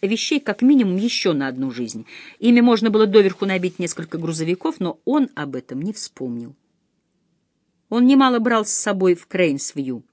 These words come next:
но если подумать о том, сколько он мог бы взять, то получалось не так уж и много.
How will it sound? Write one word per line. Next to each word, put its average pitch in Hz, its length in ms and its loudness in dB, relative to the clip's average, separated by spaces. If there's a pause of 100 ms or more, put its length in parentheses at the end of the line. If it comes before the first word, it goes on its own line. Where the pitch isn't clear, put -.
(600)
но 165 80 -4
если 170 200 -2
подумать 165 400 -2
о 160 80 -2
том, 160 140 -4
сколько 156 320 -6
он 151 280 -4
мог 196 220 -4
бы 143 120 -6
взять, 123 380 -10 (540)
то 156 100 -12
получалось 156 480 -4
не 165 80 -6
так 160 200 -10
уж - 140 -10
и - 20 -6
много. 180 400 -8